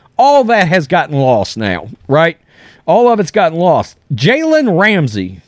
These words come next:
who forced his way out of the, uh, Los Angeles Rams organization, came out and said this, "Fake story. Trying to break a kid down before the draft is lame, especially for not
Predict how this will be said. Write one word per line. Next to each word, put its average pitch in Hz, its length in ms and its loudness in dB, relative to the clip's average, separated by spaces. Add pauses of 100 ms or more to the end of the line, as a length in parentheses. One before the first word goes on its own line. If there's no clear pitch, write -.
(640)
who 170 120 2
forced 285 480 -4
his 208 180 0
way 214 320 0
out 190 200 0
of 170 180 0
the, 156 260 -2
uh, 143 300 2 (680)
Los 180 280 -2
Angeles 185 420 -2
Rams 170 340 -2
organization, 165 840 -2 (800)
came 269 240 -2
out 254 140 0
and 214 120 -6
said 226 300 0
this, 202 300 0
"Fake 294 380 -2
story. 165 640 0 (640)
Trying 277 320 -2
to 269 40 -2
break 240 300 0
a 185 80 0
kid 226 440 -2 (300)
down 185 580 0 (800)
before 185 400 2
the 240 120 0
draft 202 480 0
is 175 160 0
lame, 180 420 0
especially 226 600 -2
for 170 180 -2
not 196 320 -2